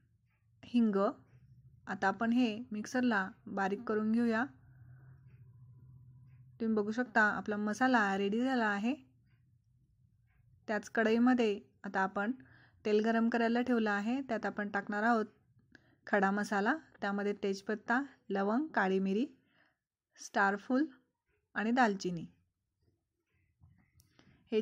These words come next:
छान परतून घेऊया. या भाजीला तेल थोडं जास्तच लागतं, म्हणून इथे मी तेल थोडंसं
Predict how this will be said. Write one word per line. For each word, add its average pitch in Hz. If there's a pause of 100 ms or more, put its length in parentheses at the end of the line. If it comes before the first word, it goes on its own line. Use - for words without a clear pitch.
छान 233
परतून 233
घेऊया. 262 (2500)
या 220
भाजीला 220 (120)
तेल 214
थोडं 208
जास्तच 202
लागतं, 226 (320)
म्हणून 196
इथे 202
मी 202 (160)
तेल 208 (720)
थोडंसं 262